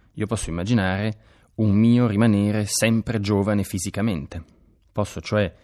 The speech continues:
produrre con la fantasia qualche cosa di, eh, supponiamo, estremamente desiderabile, come il non decadimento del mio corpo, un, la, il mantenimento della tutta l'efficienza e di tutta la avvenenza fisiche,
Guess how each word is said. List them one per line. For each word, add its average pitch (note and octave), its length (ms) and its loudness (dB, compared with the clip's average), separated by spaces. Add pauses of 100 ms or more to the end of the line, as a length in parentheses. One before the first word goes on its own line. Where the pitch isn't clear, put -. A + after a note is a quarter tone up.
(500)
produrre F#2 640 0
con F2+ 160 -2
la F2 80 0
fantasia F#2 580 -2
qualche F2+ 260 -8
cosa F#2+ 220 -2
di, E2+ 220 -6
eh, D#2+ 440 -12 (100)
supponiamo, F#2+ 500 -6
estremamente F#2+ 580 -2
desiderabile, E2+ 680 -4
come D#2+ 260 -8
il D#2 300 -8
non G#2+ 260 4
decadimento E2+ 680 -4
del C#2+ 140 -14
mio D#2 260 -12
corpo, E2 580 -8
un, E2 260 -14 (120)
la, - 100 -16
il C2 60 -14
mantenimento D#2+ 680 -8
della C#2+ 180 -12
tutta - 260 -8
l'efficienza E2 760 -8
e D#2 140 -10
di E2 80 -16
tutta - 240 -12
la D2+ 120 -8
avvenenza F#2 680 -2
fisiche, F2 540 -10